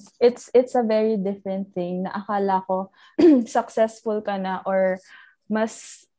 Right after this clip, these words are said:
mas, alam mo yun, mas kilala kang tao or mas kilala ka, mas kilala mo yung sarili mo pag meron ka ng, um,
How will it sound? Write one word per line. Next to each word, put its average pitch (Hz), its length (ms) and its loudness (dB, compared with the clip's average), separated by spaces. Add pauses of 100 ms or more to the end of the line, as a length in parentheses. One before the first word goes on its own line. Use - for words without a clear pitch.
(240)
mas, 240 300 0
alam 302 300 2
mo 226 80 -2
yun, 208 260 -4
mas 220 300 -6
kilala 226 400 2
kang 214 240 -2
tao 190 400 -2
or 190 260 0
mas 202 300 -8
kilala 202 400 2
ka, 202 100 -4 (160)
mas 226 320 -2
kilala 226 400 0
mo 214 100 -2
yung 214 140 -4
sarili 190 540 -4
mo 185 240 -4
pag 180 240 -2 (320)
meron 214 320 0
ka 208 160 -2
ng, 190 480 -6 (680)
um, 190 380 4